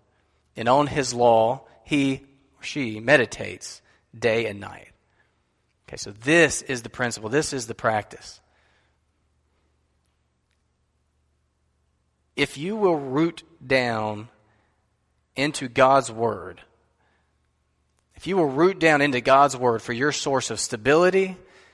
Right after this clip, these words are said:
grounding, and nourishment for your soul, then you will enjoy the blessings of verse three.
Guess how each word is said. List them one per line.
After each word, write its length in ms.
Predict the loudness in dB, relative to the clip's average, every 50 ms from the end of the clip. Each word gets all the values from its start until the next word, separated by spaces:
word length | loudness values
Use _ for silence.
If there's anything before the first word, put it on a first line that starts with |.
| _ _ _ _ _ _ _ _ _ _ _ _ _ _
grounding, 760 | -6 0 2 2 4 2 2 0 0 0 0 0 -2 -8 -14 -16 _ _ _ _ _ _ _ _ _ _ _ _ _ _ _ _ _ _ _ _ _ _ _ _ _ _ _ _ _ _ _ _ _ _ _ _ -8
and 140 | -8 -4 -2
nourishment 420 | 0 0 0 -2 -2 -4 -8 -8
for 80 | -6 -4
your 140 | -4 -4 -4
soul, 460 | -4 -2 -2 -2 -2 -4 -8 -12 -16 -20 _ _ _ _ _ _ _ _ _ _ _ _ _ _ _ _ _ _
then 280 | -6 -2 0 2 2 2
you 100 | 0 0
will 140 | 0 -2 -2
enjoy 340 | -4 -4 -2 0 0 0
the 80 | 0 0
blessings 480 | 2 2 2 2 2 -2 -8 -10 -10 -12
of 80 | -12
verse 300 | -12 -12 -12 -10 -12 -12
three. 280 | -14 -14 -16 -16 -18